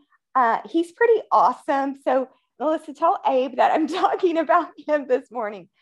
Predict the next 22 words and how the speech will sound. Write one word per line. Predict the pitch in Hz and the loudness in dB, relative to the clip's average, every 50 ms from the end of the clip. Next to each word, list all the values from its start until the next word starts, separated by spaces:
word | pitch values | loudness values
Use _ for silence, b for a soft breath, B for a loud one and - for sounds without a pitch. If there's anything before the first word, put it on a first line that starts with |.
| _ _ _ _ | _ _ _ _
But | 226 320 311 - - | 0 0 0 0 0
if | - 320 285 | -2 -2 -2
you | 330 370 | 0 0
don't | 466 508 480 381 | 0 0 0 0
know, | 285 226 214 220 233 254 247 - _ _ _ _ _ - | -2 0 0 2 2 0 -2 -4 _ _ _ _ _ 0
um, | 320 320 302 285 240 - - | 2 2 2 0 -4 -8 -14
he | - - 339 392 | -10 -4 -2 -2
is | 440 381 - | -2 -2 -4
an | 349 294 - - | -8 -10 -10 -10
E | 269 285 277 | -8 -4 0
R | 262 247 240 - 240 | 0 2 2 0 -2
nurse. | - - - - _ _ _ _ _ _ _ _ _ _ _ _ _ _ _ _ _ _ - | -6 -10 -16 -18 _ _ _ _ _ _ _ _ _ _ _ _ _ _ _ _ _ _ 0
And | - 311 320 311 302 285 285 269 - - - | 2 4 4 4 2 0 0 -2 -4 -8 -12
the | 214 220 277 285 294 | -8 0 0 2 2
Lord | 262 254 269 302 349 392 427 440 415 427 359 - - - | 2 0 -2 0 2 2 2 2 2 0 -4 -10 -12 -8
instructed | 277 262 233 - - - 294 240 247 277 - 254 208 | -8 -8 -8 -10 -8 -2 0 0 0 -2 -6 -12 -12
me | 208 202 190 180 180 175 | -12 -10 -10 -12 -6 -4
that | 190 - - - - | -4 -4 -4 -4 -8
I | 214 220 | -10 -10
needed | 220 220 220 233 262 302 359 403 415 403 - | -10 -10 -10 -10 -8 -6 -4 -4 -4 -4 -6
to | - 294 | -10 -14
speak | - - _ _ 247 240 214 - | -14 -14 _ _ -16 -16 -16 -18